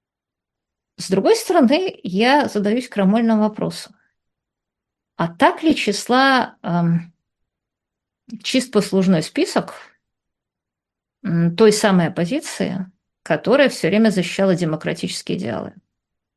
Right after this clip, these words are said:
И нет ли каких-то моментов в этих послужном списке, а, которые должны были заставить российское государство очень и очень сильно напрягаться, причём ещё давно?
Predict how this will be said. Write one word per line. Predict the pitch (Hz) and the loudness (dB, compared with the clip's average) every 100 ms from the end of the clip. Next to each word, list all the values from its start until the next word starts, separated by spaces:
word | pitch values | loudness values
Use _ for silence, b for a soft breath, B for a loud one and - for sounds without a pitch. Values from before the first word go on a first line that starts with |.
| _ _ _ _ _ _ _ | _ _ _ _ _ _ _
И | - 175 | 0 4
нет | 240 415 | 4 6
ли | 392 | 4
каких-то | 370 294 302 - - 220 | 4 2 0 -2 2 4
моментов | 180 208 269 254 190 185 | 4 4 4 4 2 0
в | |
этих | 196 190 165 | -2 -2 -6
послужном | 165 - 185 185 170 | -6 -4 -2 -2 -2
списке, | - 359 427 - 185 185 180 - _ _ _ _ _ _ _ _ | -4 -4 -4 -4 -6 -6 -10 -16 _ _ _ _ _ _ _ _
а, | - 156 - | -4 -2 0
которые | 175 226 226 | 0 2 4
должны | 190 196 208 | 4 2 2
были | 196 180 | 2 0
заставить | 175 175 196 165 - | -2 -2 -2 -2 -2
российское | 180 185 175 - 156 | -4 -2 -6 -4 -10
государство | 165 - 202 480 - - 185 185 - _ _ _ _ _ _ - | -10 -6 -2 -2 -4 -10 -8 -10 -12 _ _ _ _ _ _ -2
очень | 294 - 254 | 0 2 0
и | 196 | 2
очень | 196 214 | 2 2
сильно | 175 240 226 | 0 2 2
напрягаться, | 190 170 175 - - - | 4 2 -2 0 -2 -2
причём | 175 156 - 220 | -6 -6 -2 -2
ещё | - - | -2 -6
давно? | 185 180 170 - | -4 -4 -6 -8